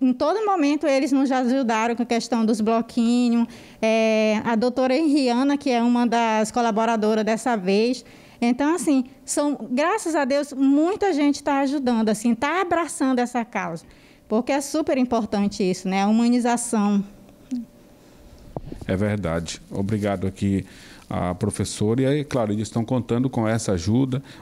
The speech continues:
Speaker 2: O telefone aparece aqui embaixo no seu vídeo pra você fazer,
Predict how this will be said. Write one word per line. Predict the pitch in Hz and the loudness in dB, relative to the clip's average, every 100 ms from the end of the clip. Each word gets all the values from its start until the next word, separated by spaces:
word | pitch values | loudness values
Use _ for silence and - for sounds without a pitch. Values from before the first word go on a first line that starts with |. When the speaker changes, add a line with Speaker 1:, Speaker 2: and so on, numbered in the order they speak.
| - | -8
Speaker 2:
O | 101 | -4
telefone | 113 107 - 110 | -2 -2 -2 -2
aparece | 107 104 104 98 | 0 0 -2 -2
aqui | 95 - | -4 -2
embaixo | 110 98 98 - 104 | 0 0 -2 -4 -4
no | 98 | -2
seu | - 95 | -2 -2
vídeo | 95 120 | 0 -2
pra | 113 98 | -2 -2
você | 98 - | -2 -4
fazer, | 95 90 95 98 | -4 -2 0 0